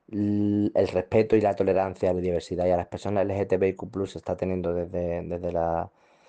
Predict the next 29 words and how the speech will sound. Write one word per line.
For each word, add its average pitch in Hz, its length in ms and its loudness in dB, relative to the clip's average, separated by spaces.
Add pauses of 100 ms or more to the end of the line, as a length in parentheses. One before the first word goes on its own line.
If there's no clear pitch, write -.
(160)
desde 95 180 2
la 98 120 0
sociedad, 87 500 2
¿no? 107 280 -2 (320)
Por 107 140 0
tanto, 113 460 4
la 113 220 2
comunidad 107 420 2
universitaria 107 580 2
tiene 104 220 0
que 104 80 -2
ser - 180 -8
consciente 104 520 0
que 113 140 4
dentro 113 360 4
de 98 100 0
las 92 180 -2
universidades 98 720 2
también 95 400 0
hay 98 140 2
L 92 140 2
G 98 120 -2
T 92 100 -2
B 92 120 0
fobia 104 480 4 (480)
y 113 120 2
tenemos 110 400 0
que - 160 -2
hacer 107 400 0